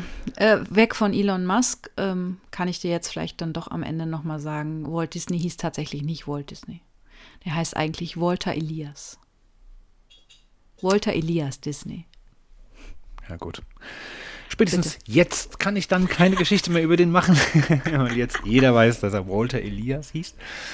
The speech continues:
Speaker 2: Aber okay, krass, wusste ich jetzt auch nicht.
Speaker 1: Walter Elias, ne?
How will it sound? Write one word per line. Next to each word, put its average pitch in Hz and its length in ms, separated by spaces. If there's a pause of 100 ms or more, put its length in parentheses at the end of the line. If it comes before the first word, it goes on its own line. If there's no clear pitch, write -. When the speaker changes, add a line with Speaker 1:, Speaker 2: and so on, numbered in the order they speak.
(360)
Speaker 2:
Aber 110 180
okay, 110 280
krass, - 420
wusste 95 220
ich 123 40
jetzt 127 100
auch 78 160
nicht. - 220
Speaker 1:
Walter 170 340
Elias, 151 680
ne? 214 200